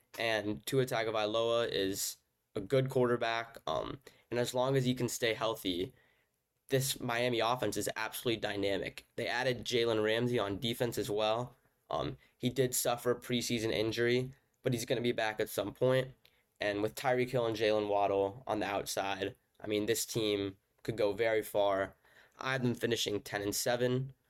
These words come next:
uh, second place in the division, uh, with a wild card spot. But the sky's the limit for this Miami team if Tua can stay healthy, and I expect him to stay healthy enough for them to finish second in the division. In third place,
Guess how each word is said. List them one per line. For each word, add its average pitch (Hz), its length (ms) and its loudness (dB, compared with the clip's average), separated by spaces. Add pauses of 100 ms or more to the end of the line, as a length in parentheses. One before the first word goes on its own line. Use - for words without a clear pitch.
(160)
uh, - 140 -2
second 113 340 -2
place 117 240 0
in 107 80 0
the 107 60 2
division, 107 480 0 (240)
uh, 78 180 0
with - 140 0
a 95 40 -2
wild 104 300 0
card 120 220 -2
spot. 123 420 0 (560)
But 104 240 2 (420)
the 139 60 -2
sky's 135 460 -2
the 113 100 2
limit 117 320 0
for 120 140 -2
this 107 180 0
Miami 101 380 0
team 101 320 0
if - 200 -2
Tua 110 260 0
can 101 140 -4
stay 101 240 -2
healthy, 95 540 -4 (420)
and 120 80 0
I 104 120 -2
expect 113 420 -4
him 113 80 2
to 107 80 -2
stay 110 220 0
healthy 110 400 0
enough 104 580 -2
for 107 340 2
them 95 340 -2
to 92 440 -2
finish - 340 -4
second - 280 -4
in 87 100 -12
the - 60 -6
division. - 280 -8 (1000)
In 104 100 0
third 113 400 -2
place, 131 540 0